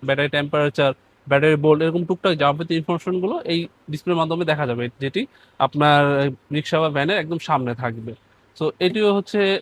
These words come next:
রিক্সা ভ্যানের জন্য উপযুক্ত। এছাড়া এরপর রয়েছে, এটি হচ্ছে একটি একান্ন দশমিক দুই ভোল্ট একশো বিশ অ্যাম্পিয়ার লিথিয়াম ফসফেট ব্যাটারি। এটি একটি, আহ, বড় সাইজ বা বেশি অ্যাম্পিয়ারের ব্যাটারি।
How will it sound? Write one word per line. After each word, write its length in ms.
রিক্সা 280
ভ্যানের 220
জন্য 140
উপযুক্ত। 440
এছাড়া 480
এরপর 320
রয়েছে, 400
এটি 120
হচ্ছে 280
একটি 180
একান্ন 300
দশমিক 360
দুই 120
ভোল্ট 260
একশো 320
বিশ 200
অ্যাম্পিয়ার 360
লিথিয়াম 320
ফসফেট 220
ব্যাটারি। 320
এটি 180
একটি, 460
আহ, 220
বড় 240
সাইজ 220
বা 140
বেশি 240
অ্যাম্পিয়ারের 320
ব্যাটারি। 340